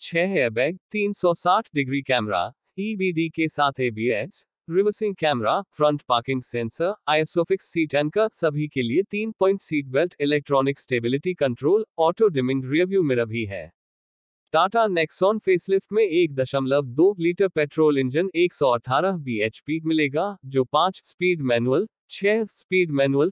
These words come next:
छह स्पीड अंट और सात स्पीड डीसीटी गियरबॉक्स ऑप्शन के साथ आएगा। दूसरा इंजन एक दशमलव पाँच लीटर डीजल इंजन एक सौ तेरह बीएचपी होगा, जो छह स्पीड मैनुअल और छह स्पीड एएमटी गियरबॉक्स ऑप्शन के साथ आएगा।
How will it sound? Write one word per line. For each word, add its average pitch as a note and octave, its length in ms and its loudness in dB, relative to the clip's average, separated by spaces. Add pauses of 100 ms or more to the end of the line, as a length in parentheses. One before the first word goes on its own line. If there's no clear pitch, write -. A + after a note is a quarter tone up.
छह A3 320 0
स्पीड F#3 460 -2
अंट E3+ 180 0
और D3 160 2
सात F3+ 340 0
स्पीड F3 360 -4
डीसीटी E3 600 -4
गियरबॉक्स F3 520 0
ऑप्शन D3+ 380 -2
के A#3 140 -2
साथ C3+ 340 -2
आएगा। F#2+ 420 -4 (840)
दूसरा A#3 440 0
इंजन F#3 420 2
एक E3 240 0
दशमलव E3+ 600 0
पाँच F#3+ 340 0
लीटर D3+ 280 0
डीजल A#2+ 420 -2
इंजन B2+ 380 -2
एक F3 200 0
सौ D3+ 180 0
तेरह C#3+ 380 0
बीएचपी C3 600 -4
होगा, C3 560 0
जो D3 180 0
छह G3 340 -2
स्पीड F3+ 400 -2
मैनुअल C#3 460 2
और F#3+ 240 0
छह A#3+ 260 -2
स्पीड D#3 460 -2
एएमटी F#3 600 2
गियरबॉक्स D3 520 0
ऑप्शन B2 400 -4
के F3+ 140 -4
साथ C#3 340 -2
आएगा। G2 440 -4